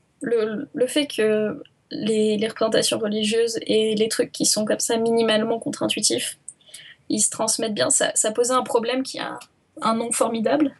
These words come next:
dans, dans ce domaine-là, qui est le Mickey Mouse Problem, qui est aussi des fois appelé le Zeus Problem, qui est de pourquoi est-ce que toutes les représentations qui présentent une dimension contre-intuitive ne deviennent pas des dieux ou des représentations religieuses. Euh,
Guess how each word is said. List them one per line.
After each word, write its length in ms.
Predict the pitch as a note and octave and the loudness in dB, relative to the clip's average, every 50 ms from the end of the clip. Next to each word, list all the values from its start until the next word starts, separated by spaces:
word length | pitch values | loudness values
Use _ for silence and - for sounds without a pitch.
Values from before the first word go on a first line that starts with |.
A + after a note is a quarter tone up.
| _ - | _ -8
dans, 240 | G#3+ G#3+ G#3+ G#3 G#3 | -4 -2 -2 0 0
dans 180 | G#3 G#3 G3+ | 0 0 0
ce 80 | G#3+ G3+ | 0 0
domaine-là, 380 | G#3 G#3+ A3 A3 A#3 C4 C4+ | -2 -2 -2 -2 0 0 -2
qui 140 | C4+ - - | 0 0 -2
est 40 | G3+ | -2
le 80 | G3 G3 | 0 0
Mickey 280 | A3 B3+ C4+ - C#4+ B3+ | 0 0 2 2 2 2
Mouse 240 | B3 A#3 A3+ - | 2 0 0 -2
Problem, 440 | - - - G#3 G3+ G#3+ - C4 C#4 - _ _ _ _ _ _ _ - - - _ _ _ - - | -2 -2 -2 -2 0 0 0 0 -2 -2 _ _ _ _ _ _ _ -20 -20 -20 _ _ _ -16 -6
qui 100 | - - | -2 0
est 20 | |
aussi 240 | A3+ A3 - - C#4 | 2 2 4 2 2
des 100 | A#3+ B3 | 2 0
fois 180 | A#3 - B3 A#3 | 0 2 0 2
appelé 200 | A#3 - A#3+ A#3 | 2 2 2 0
le 160 | G3 F#3+ F#3 | 0 -2 -2
Zeus 220 | G3 A3 B3+ - | -2 -2 -2 -4
Problem, 440 | - - - G3+ G#3 G#3+ A3 B3+ C4+ - _ _ _ _ - - _ _ - | -4 -4 -4 -2 -2 0 0 -2 -2 -4 _ _ _ _ -20 -20 _ _ -10
qui 120 | - - - | -4 -2 -2
est 40 | A#3+ | 0
de 200 | A3 G#3 - - _ - | 0 -2 -4 -4 _ -2
pourquoi 220 | - C4+ C4+ D#4+ | 0 2 2 2
est-ce 100 | D4+ - | 2 2
que 60 | A#3+ | 0
toutes 220 | G#3+ - - D4 - | -2 -2 0 2 2
les 60 | C4+ | 2
représentations 640 | C4 - C4+ B3+ B3+ B3 A#3+ A3+ A3 - C#4+ C#4+ | 2 2 2 0 0 0 -4 -4 -2 0 0 0
qui 160 | C#4 - D#4+ | 0 -2 -4
présentent 460 | - - - A#3+ A#3+ B3 B3+ C4 - - | -8 -4 -2 -2 0 0 -2 -2 -4 -4
une 140 | G#3+ A3 | -2 -2
dimension 460 | G#3 A3+ A3+ A#3 A3 A3+ - B3+ A#3 A3+ | -2 -2 -4 -2 0 0 0 0 -2 -4
contre-intuitive 640 | G#3+ A3 A3 A#3+ A3 G#3+ - - - C#4 - - | -6 -6 -4 -4 -4 -4 -4 -4 -4 -2 0 0
ne 80 | B3 A3+ | 0 0
deviennent 380 | G#3 A3 A3+ G#3+ G#3+ G#3+ G#3+ | 2 0 0 0 0 -2 0
pas 140 | G#3+ A#3 A#3 | 0 0 0
des 140 | G#3+ G#3 G3 | 0 0 -2
dieux 280 | F#3 - G#3+ A#3 A#3+ | 0 0 0 0 0
ou 60 | A3+ G3+ | 0 -2
des 80 | - | -4
représentations 540 | G#3+ - - G#3+ G#3 G#3 - - - - A#3+ | -4 -4 -2 0 0 2 2 0 0 0 0
religieuses. 600 | A3 G#3+ - D4 G3 - - - - - - - - - _ _ - - - - - - - - - - - _ _ - | -2 0 0 0 0 -2 -4 -6 -8 -10 -12 -14 -16 -20 _ _ -20 -20 -20 -20 -20 -20 -20 -20 -20 -20 -20 _ _ 0
Euh, 360 | G#3+ G#3+ G#3 G#3 G#3 G3 - | 2 2 4 4 4 2 2